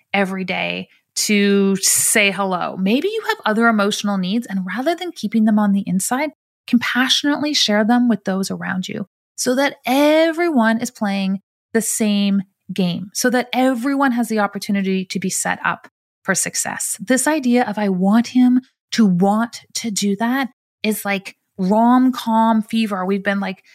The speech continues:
fed a narrative that these people exist in the world who can read every single desire you have in your heart because they love you enough. What if that actually isn't true at all? What if part of your job is to just be really clear on the things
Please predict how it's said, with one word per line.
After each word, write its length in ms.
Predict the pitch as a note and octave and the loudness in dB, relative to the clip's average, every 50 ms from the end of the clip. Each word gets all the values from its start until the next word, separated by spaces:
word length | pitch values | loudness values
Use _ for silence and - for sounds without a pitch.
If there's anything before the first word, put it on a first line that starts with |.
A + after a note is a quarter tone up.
| _ _ _ - | _ _ _ -14
fed 500 | - - - - - C4+ B3+ C4 C#4+ B3+ | -10 -8 -6 -2 0 2 2 2 2 0
a 140 | - B3 | 2 2
narrative 800 | A3+ G#3+ A3+ A3 A3+ A#3 A#3+ A#3+ A3 - - F3 F#3 F#3 F#3 F#3 | 2 4 4 4 4 4 4 2 2 -2 -6 -8 -8 -10 -6 -2
that 280 | F#3 G3+ F#3+ F#3 F#3 F#3+ | 0 0 0 0 -2 -4
these 300 | G3 G#3+ G3+ G#3 G#3 - | -4 -2 -2 -2 -4 -4
people 460 | - - A3+ A#3 A#3+ - B3 A#3+ A#3 | -6 -6 -6 -6 -4 -2 0 0 0
exist 500 | A3 G3 F#3+ F3+ F#3 G#3 G#3+ - - - | 0 0 -2 -2 -2 -2 -2 -4 -4 -2
in 80 | A3+ G#3 | 0 0
the 80 | G3+ | 0
world 240 | F#3+ F#3+ F3 E3+ E3+ | 0 -2 -4 -4 -4
who 100 | F3 G3+ | -4 -4
can 200 | G3 - G3+ G3 | -2 -2 -2 0
read 400 | F#3+ F#3+ G3 G#3+ A3 A3 A3+ - - | 0 0 0 2 4 4 2 2 0
every 460 | - G#3 A3 G#3 G#3 G#3 A3+ A#3+ A#3+ A#3 | 0 -2 -2 -2 -4 -4 -2 -2 -2 0
single 380 | - - A3 G#3 G#3 G#3 G#3 | -2 0 0 0 0 0 0
desire 680 | G3 F#3+ G3 G3 F#3+ F3+ G3+ G3 G3+ G#3 A3 G#3+ G#3+ | -2 -2 -4 -4 -2 0 0 2 2 2 2 2 2
you 180 | G#3+ G3+ G3+ G#3 | 0 0 -2 -4
have 260 | - - G3 G3+ G3 | -4 -2 -2 0 0
in 80 | G#3 G3+ | 0 0
your 140 | G3 F#3+ F#3 | 0 0 -2
heart 280 | - F#3+ G3+ G3 G3 | 0 0 0 0 0
because 240 | G3 F#3+ - G3+ F#3 | -4 -8 -8 -8 -6
they 140 | - F#3 F#3+ | -4 -4 -4
love 240 | F#3 F#3 F#3 F#3+ G#3 | -2 0 0 0 0
you 200 | G#3 G#3 G3 - | -2 -2 -4 -6
enough. 420 | - - - - - - - - _ _ _ _ _ _ _ _ _ - | -10 -16 -18 -18 -20 -20 -20 -20 _ _ _ _ _ _ _ _ _ 0
What 180 | G#3+ A#3 B3+ | 2 2 2
if 160 | D4+ D#4+ D#4+ | 2 0 2
that 160 | - C4+ B3+ B3 | 2 0 2 2
actually 340 | B3 B3 B3 - - A#3 | 0 -2 -4 -6 -6 -6
isn't 240 | A#3 G#3+ - G#3+ G3+ | -4 -4 -6 -6 -8
true 220 | - - - G3 F#3+ | -10 -10 -8 -8 -6
at 80 | F#3+ | -4
all? 360 | G3 G3+ G#3 G3 - - - _ _ _ _ _ _ | -4 -4 -4 -6 -6 -10 -16 _ _ _ _ _ _
What 160 | - A3 A#3 C4 | -2 0 0 0
if 140 | C4+ C4+ | 0 -2
part 180 | - - A#3+ A3+ | -4 -4 -2 -2
of 80 | A3 A3 | -2 -2
your 80 | G#3+ | -4
job 260 | G3+ G#3 G#3 G#3 G3 | -4 -2 -4 -4 -4
is 120 | G3 G3 - | -4 -6 -8
to 80 | - | -6
just 180 | F#3+ - G3+ - | -8 -8 -8 -6
be 80 | - G#3+ | -6 -4
really 260 | G3 G#3+ G#3 G3+ G3 | -2 -2 -2 -2 -2
clear 320 | G3+ - - A3+ G#3+ G#3 | -4 -4 -4 -2 0 0
on 100 | G3+ F#3+ | 2 0
the 80 | F#3+ F3+ | 0 -2
things 460 | - - F#3+ F#3 F#3+ F#3 F3 - | -2 -2 -2 0 0 -2 -4 -8